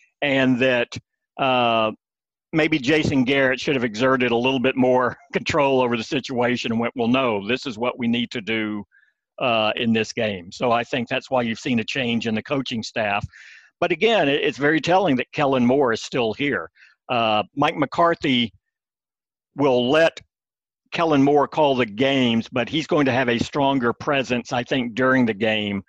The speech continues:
than Jason Garrett did. Jason Garrett felt, "Okay, my, my input is during the week. We put the plan together. I don't want to be intrusive on game day. I want him, I want Kellen or whoever's calling plays,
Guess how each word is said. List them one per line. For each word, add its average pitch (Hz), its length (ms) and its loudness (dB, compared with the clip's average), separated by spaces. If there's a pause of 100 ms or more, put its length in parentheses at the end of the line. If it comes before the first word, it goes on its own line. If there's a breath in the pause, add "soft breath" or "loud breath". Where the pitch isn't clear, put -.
(320 soft breath)
than 131 140 -2
Jason 120 420 -2
Garrett 110 400 -2
did. 90 260 -8 (480)
Jason 151 360 0
Garrett 143 320 2
felt, 120 340 0 (640)
"Okay, 143 320 0
my, 160 380 2 (320)
my 156 160 0
input 143 360 0
is 120 120 -2
during 135 240 2
the 117 80 2
week. 131 320 0
We 131 100 -6
put - 220 -2
the 120 80 0
plan 131 340 0
together. 113 600 0 (440 soft breath)
I 151 100 2
don't 156 120 4
want 147 120 4
to 139 60 -4
be 135 120 2
intrusive 135 680 0
on 113 120 2
game 117 340 2
day. 110 380 0 (140)
I 131 140 -2
want 131 200 2
him, 135 380 2 (420)
I 135 100 -2
want 131 300 0
Kellen 139 360 2
or 120 40 2
whoever's 131 400 0
calling 120 400 0
plays, 120 600 -2